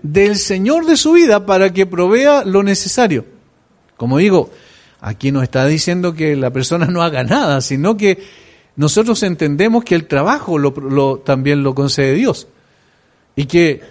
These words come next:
eh, la capacidad física, ¿cierto?, para realizar ese trabajo, en el caso de, o la capacidad intelectual, la concede Dios también. Entonces, ¿de quién derivamos nuestra comida? Del Señor.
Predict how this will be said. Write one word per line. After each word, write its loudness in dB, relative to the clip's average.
eh, 0
la 2
capacidad 0
física, 2
¿cierto?, 0
para 2
realizar 2
ese 0
trabajo, 0
en -6
el -10
caso 0
de, 2
o 0
la 0
capacidad 0
intelectual, 0
la 2
concede 2
Dios -4
también. -6
Entonces, 0
¿de 0
quién -2
derivamos 2
nuestra 0
comida? 2
Del -2
Señor. -8